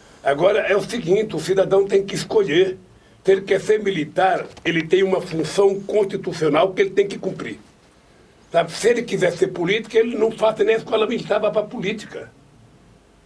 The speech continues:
Sabe? Não pode misturar as coisas. Não pode, porque senão você destrói e acaba com as carreiras de Estado. Eu não sei se é o Bolsonaro que está utilizando os militares agora,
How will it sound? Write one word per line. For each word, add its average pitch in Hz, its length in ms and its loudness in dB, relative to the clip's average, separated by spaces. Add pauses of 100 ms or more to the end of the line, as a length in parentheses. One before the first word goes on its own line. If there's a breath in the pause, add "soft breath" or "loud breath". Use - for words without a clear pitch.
(280)
Sabe? 190 160 0
Não 233 140 0
pode 202 280 2
misturar 170 440 0
as - 60 -8
coisas. - 480 -6 (100)
Não 202 200 2
pode, - 320 0
porque 190 320 0
senão 196 240 0
você 185 300 2
destrói 175 800 -2 (380 loud breath)
e 170 120 2
acaba 180 420 0
com - 180 -2
as 165 120 0
carreiras 175 340 0
de 170 80 -6
Estado. - 480 -2 (380 loud breath)
Eu 233 140 4
não 208 180 2
sei 196 260 4
se - 140 2
é - 20 6
o 165 60 0
Bolsonaro 160 600 2
que 165 100 -8
está 165 180 0
utilizando 143 580 0
os 127 80 -4
militares 123 520 -2
agora, 110 440 0